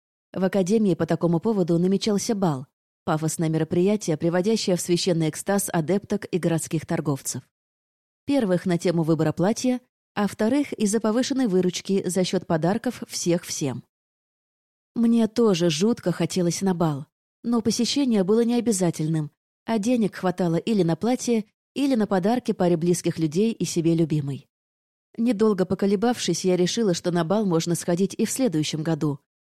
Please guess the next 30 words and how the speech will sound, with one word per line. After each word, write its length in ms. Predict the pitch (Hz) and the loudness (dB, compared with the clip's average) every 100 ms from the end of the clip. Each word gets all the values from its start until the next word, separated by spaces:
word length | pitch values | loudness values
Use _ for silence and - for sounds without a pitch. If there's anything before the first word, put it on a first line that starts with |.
| _ 196 | _ -4
а 140 | 185 | 0
вот 240 | 185 175 | 0 0
побаловать 520 | 185 180 190 180 165 - | 0 2 2 2 0 0
себя 240 | 160 160 | 0 0
чем-нибудь 460 | - 165 156 156 - | 2 0 0 0 0
полезным 560 | 156 196 220 247 240 _ - | 0 0 0 -4 -6 _ -10
хочется 560 | - 175 - 226 233 | -2 0 0 -4 -4
прямо 340 | 214 170 147 151 | -2 -2 0 -2
сейчас. 640 | 170 160 156 135 - - _ _ _ _ _ _ _ _ _ _ _ | -4 -4 -4 -4 -6 -10 _ _ _ _ _ _ _ _ _ _ _
Поэтому 500 | - 240 269 254 247 - | 0 0 2 2 0 0
утро 320 | 240 214 180 | 0 2 2
ближайшего 600 | 180 175 185 170 175 170 | 2 2 2 2 2 2
выходного 500 | 170 185 175 160 160 | 2 0 0 0 0
вместе 400 | 165 170 - 165 | 0 0 0 -2
с 40 | |
завтраком 560 | 156 226 240 233 226 214 _ _ | 0 -2 -4 -4 -4 -4 _ _
было 300 | 208 254 294 | -2 0 0
пожертвовано 640 | 247 190 196 214 208 208 202 | 2 2 0 0 -2 0 0
прогулке 460 | 185 156 160 156 | 0 0 0 0
по 80 | 175 | -2
лавкам. 500 | 160 143 - 135 139 - _ _ _ _ _ _ | -2 -4 -8 -10 -10 -14 _ _ _ _ _ _
В 80 | - | -12
списках 480 | - 254 262 - 214 - | -6 -2 -2 0 -2 -2
адресатов 580 | 185 190 202 165 160 | 0 2 2 0 0
на 80 | 175 | 0
подарки 480 | 170 170 254 - 269 | 0 2 0 -2 -6
числились 580 | - 220 - 180 170 - | -2 -2 0 2 2 0
Мари 300 | 165 180 226 | 0 0 -2
и 180 | - 208 | 0 2
Логан. 360 | 160 139 143 | 2 0 -6